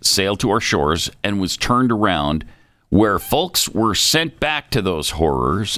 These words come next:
and many died." Yeah. Uh, it was coming out of that history that we as a nation affirmed our values, our ideals, our virtue would be made real in law codified by our government,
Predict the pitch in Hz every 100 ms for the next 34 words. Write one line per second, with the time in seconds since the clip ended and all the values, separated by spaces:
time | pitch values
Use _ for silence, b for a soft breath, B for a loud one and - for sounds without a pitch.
0 | - 98 98 101 95 - 78 85 92 82
1 | 80 65 55 50 - - _ _ _ _
2 | _ _ - 113 85 65 B B B -
3 | _ - 92 90 87 - 117 101 - 180
4 | 214 175 175 165 139 123 143 165 165 160
5 | - 73 50 - - 98 82 127 202 175
6 | 165 165 165 165 160 - 143 160 160 -
7 | 110 123 127 101 101 104 101 104 104 -
8 | - 90 104 107 - 92 92 78 85 85
9 | 80 78 67 71 64 - 95 95 - 60
10 | 50 - 87 92 104 90 92 110 117 113
11 | 90 78 107 143 147 - 110 101 104 69
12 | 65 - 80 71 - 60 65 58 60 58
13 | 60 80 71 73 73